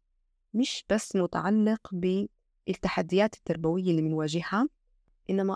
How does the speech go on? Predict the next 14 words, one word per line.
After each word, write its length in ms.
أيضا 220
متعلق 680
بالأشياء 640
اللي 140
تخلينا 520
عنها 380
لكوننا 420
أمهات، 480
متعلق 500
بالعادات 640
اللي 100
بنعملها 360
بشكل 380
يومي، 340